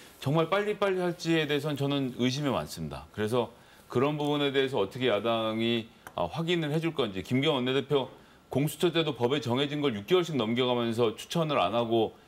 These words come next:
미뤘던 전력이 있는 분이라서, 아, 지금 이것이 혹시 대선 이후까지 대장동이라든지 이런 수사 관련된 국면들을 이끌-, 이게 연기하려고 하는 것은 아닌지 좀 의심은 됩니다.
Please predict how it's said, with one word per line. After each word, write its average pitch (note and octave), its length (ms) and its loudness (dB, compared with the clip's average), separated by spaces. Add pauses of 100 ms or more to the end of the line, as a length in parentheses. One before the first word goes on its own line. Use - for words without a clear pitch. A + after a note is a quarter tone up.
(100)
미뤘던 C#3 420 0
전력이 B2+ 400 0
있는 A2 220 0
분이라서, G2 680 -2 (560)
아, F2+ 440 0
지금 A#2+ 260 2
이것이 B2 480 2
혹시 B2 280 -6
대선 B2 360 -2
이후까지 A#2+ 600 0 (300)
대장동이라든지 A#2+ 1040 0
이런 A2 300 -2 (320)
수사 F3+ 260 0
관련된 C#3+ 320 2
국면들을 A#2 540 2
이끌-, B2 320 -4
이게 G#2+ 180 -2 (180)
연기하려고 D3+ 680 2
하는 E3 180 0
것은 D#3+ 260 0
아닌지 A2+ 220 -2
좀 A#2+ 120 0
의심은 C3+ 360 -2
됩니다. D2 320 -6